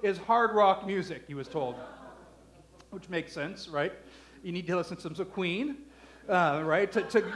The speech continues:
to cycling properly. And so he be-, he became a serious cyclist, and he even ventured, started entering into races and was competitive with this. And this was a serious hobby. And then, bam,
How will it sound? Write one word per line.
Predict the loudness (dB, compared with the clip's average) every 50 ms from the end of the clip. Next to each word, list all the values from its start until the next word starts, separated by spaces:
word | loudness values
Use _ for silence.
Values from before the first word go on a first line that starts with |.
| 0 2
to | 2 2
cycling | 2 -2 0 4 6 6 6 6 4 2 0 2
properly. | 2 4 4 6 6 6 6 4 4 6 4 2 0 -4 -12 -18 -20 -20 -20 -20 -6 0
And | 0 0 0 4
so | 6 8 8 10
he | 8 8
be-, | 8 8 10 10 10 10 8 6
he | 4 -2
became | 2 2 2 2 4 2 2 2 2 2 0 0 4 4
a | 4
serious | 4 4 -2 -8 2 8 8 10 10 10 8 6 6 4 2 0 -2 -8 -12 -14 -18 -20 -20 -20 -20 _ _ _ _
cyclist, | -6 4 6 6 8 8 6 6 6 6 6 4 4
and | 0 2
he | 4 4 4
even | 4 4 2 2
ventured, | 2 2 2 -2 -8
started | -8 0 4 4 6 6 6
entering | 4 4 2 0 0 0 -2 -4 -10 -4 -4
into | -4 0 0 0 0
races | 4 6 8 10 10 10 8 6 4 2 2 2 2
and | 0
was | 0 -2 -2 -6 -8
competitive | -10 -10 0 6 6 6 8 8 4 2 4
with | 4 2 2 4
this. | 2 0 0 0 0 -4
And | -8 -10 -10 -16 -20 -20 -20 -20 _ 0
this | 4 4 4 4 0 0
was | 4 6 6 6 6 4 2
a | 0 0 0 0
serious | -2 -8 -6 4 6 8 8 10 8 6 6 4 4 2 0 -4 -10 -16 -20 -20 -20 -20 -20 -20 -12 2
hobby. | 6 8 10 10 10 8 6 4 4
And | 4 4 4 6
then, | 6 4 4 2 -2 4 8
bam, | 10 10 10 10 8 8 6 4 0 -4